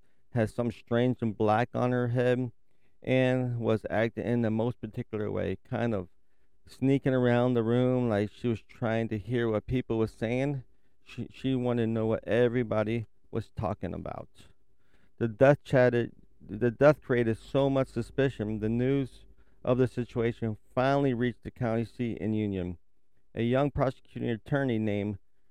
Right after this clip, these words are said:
Frank Jenny decided to take an official look at what happened.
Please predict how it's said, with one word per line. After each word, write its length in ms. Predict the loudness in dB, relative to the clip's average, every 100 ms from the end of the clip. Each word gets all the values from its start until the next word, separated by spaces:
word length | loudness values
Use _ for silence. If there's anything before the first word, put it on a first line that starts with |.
| -20 -12
Frank 360 | -2 0 0 -2
Jenny 280 | 0 0 0
decided 540 | -2 -2 0 0 0
to 80 | -4
take 260 | -2 -2 -2 -12 -20 -8
an 140 | -2
official 440 | -2 0 -2 0 0
look 260 | 0 0
at 140 | 0 0
what 200 | 0 0
happened. 520 | 0 -2 -2 -8